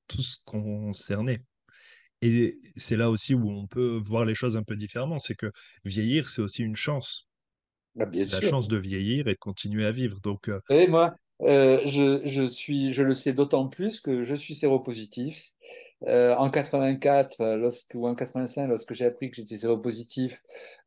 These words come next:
Speaker 2: euh, j'ai vécu jusqu'en quatre-vingt-quinze une période où j'ai vu tout un tas de gens mourir. Et donc, j'ai vu la mort bien avant le grand âge, euh, la mo-, la mort de mes proches.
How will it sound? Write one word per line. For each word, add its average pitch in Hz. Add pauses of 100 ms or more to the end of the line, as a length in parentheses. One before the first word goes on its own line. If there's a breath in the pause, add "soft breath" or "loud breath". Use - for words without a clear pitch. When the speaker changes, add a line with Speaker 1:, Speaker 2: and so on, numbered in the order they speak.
Speaker 2:
euh, 117
j'ai 110
vécu 123
jusqu'en 113
quatre-vingt-quinze 127
une 117
période 120
où 110
j'ai 107
vu 107
tout 135
un 123
tas 120
de 113
gens 113
mourir. 120 (380 loud breath)
Et 113
donc, 120
j'ai 117
vu 117
la 123
mort 135 (200)
bien 143
avant 127
le 117
grand 113
âge, 160 (720 loud breath)
euh, 117
la 117
mo-, 117
la 117
mort 110
de 107
mes 110
proches. 180